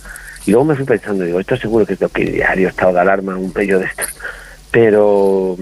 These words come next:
conseguí una cosa de la que me siento bastante orgulloso, que es que le contesté con mucha educación y sin ponerme rabioso. Y entonces yo aplicaría la misma receta a esto que me planteas de Santiago Abascal. Ah, yo creo que no,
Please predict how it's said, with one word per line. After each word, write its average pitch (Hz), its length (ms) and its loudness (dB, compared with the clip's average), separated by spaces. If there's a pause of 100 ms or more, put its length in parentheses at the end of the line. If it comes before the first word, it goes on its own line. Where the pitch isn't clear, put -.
(100)
conseguí 104 340 0
una 131 140 4
cosa 143 200 0
de 104 60 2
la 92 40 -6
que 101 80 -6
me 85 80 -10
siento - 180 -2
bastante 113 320 0
orgulloso, 113 320 2
que - 100 -12
es - 60 -12
que - 80 -4
le 110 80 0
contesté 107 420 0
con 98 240 2
mucha 110 300 0
educación 120 640 0 (600)
y 113 160 6
sin 107 340 4
ponerme 104 580 2
rabioso. 87 460 0 (480)
Y 104 60 4
entonces 117 260 4
yo 127 60 4
aplicaría 110 440 2
la 104 80 0
misma 104 280 0
receta 98 420 2
a 95 60 4
esto 98 180 -6
que 98 60 2
me 92 100 2
planteas 80 340 -6
de 95 140 0
Santiago 85 360 -2
Abascal. 85 360 -2 (640)
Ah, 90 600 4 (1200)
yo 117 120 0
creo 113 140 2
que 113 100 0
no, 95 220 0